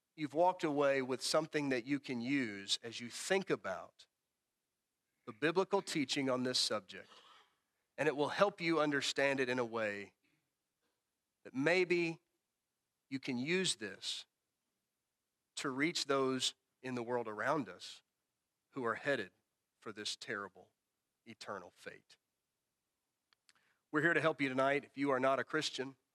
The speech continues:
and you need to become one because you do not want hell to be your eternal destination. We can help you with that tonight.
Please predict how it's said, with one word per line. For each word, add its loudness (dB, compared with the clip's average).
and -4
you 4
need 2
to -2
become 2
one 2
because -2
you -2
do 0
not 4
want 0
hell 2
to -4
be 0
your 2
eternal -2
destination. -8
We 4
can 4
help 4
you 2
with 2
that 0
tonight. 0